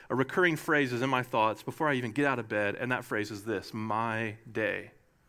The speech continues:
I don't know if you have that phrase in your head when you wake up, but I think about, "What's gonna happen in my day? How is my day going to go?" And that's sort of how m-, my thoughts operate. And then I get up and I, and I, you know, begin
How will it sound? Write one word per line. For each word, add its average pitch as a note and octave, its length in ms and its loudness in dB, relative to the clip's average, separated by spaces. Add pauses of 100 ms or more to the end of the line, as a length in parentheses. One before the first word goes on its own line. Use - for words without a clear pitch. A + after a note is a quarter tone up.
(680)
I - 40 -2
don't A2+ 100 -2
know A2 60 -2
if G#2 140 -8
you A2+ 80 -2
have G2+ 160 -2
that G2 220 -2 (140)
phrase G2+ 300 -2
in G2 60 -6
your G#2 140 -2
head G2+ 160 -4
when G2+ 100 -6
you G2+ 60 -2
wake G#2 160 -2
up, F#2+ 140 -4
but G2+ 200 -4
I A2+ 120 -2
think A2 200 -6
about, G2 240 -4
"What's F3+ 180 -4
gonna C#3+ 180 -2
happen B2+ 280 0
in G#2 220 -6 (160)
my G2 280 -4
day? E2 260 -8 (540)
How F#3+ 160 6
is C#3 120 0
my A#2+ 360 4
day G#2+ 400 2 (460)
going G#2+ 240 -2
to G#2+ 80 -6
go?" F#2+ 260 -6 (800)
And C3 160 0
that's - 180 2
sort - 440 0
of D#3 100 0
how D3+ 320 4 (160)
m-, B2+ 280 -4
my C3+ 140 4
thoughts D3+ 280 2
operate. D#3 300 4
And C#3 80 0
then D#3+ 80 4
I D#3 100 6
get C3+ 160 4
up E3 220 4
and B2 80 2
I, B2 120 4
and B2+ 200 -2
I, A#2+ 220 0 (420)
you C#3 80 -2
know, C3+ 60 4
begin D3 480 6